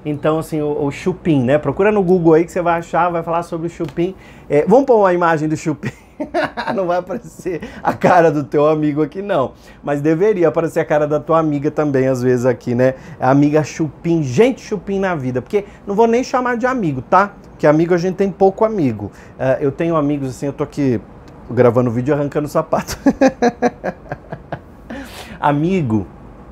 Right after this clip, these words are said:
mesmo, de verdade, é, assim, assim,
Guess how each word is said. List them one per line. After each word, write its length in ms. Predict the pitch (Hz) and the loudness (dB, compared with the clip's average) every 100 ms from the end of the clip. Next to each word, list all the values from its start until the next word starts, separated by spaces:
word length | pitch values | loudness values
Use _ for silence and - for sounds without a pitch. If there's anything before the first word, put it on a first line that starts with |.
| - - - | -20 -20 -8
mesmo, 380 | 131 123 117 107 | 0 2 2 0
de 80 | 98 | -2
verdade, 720 | 107 104 120 117 101 - - - - - - | -4 0 2 2 0 -8 -20 -20 -20 -20 -8
é, 360 | 117 120 117 - | -2 0 -2 -6
assim, 220 | - 131 | -10 -8
assim, 440 | 131 - 131 113 | -8 -6 -6 -6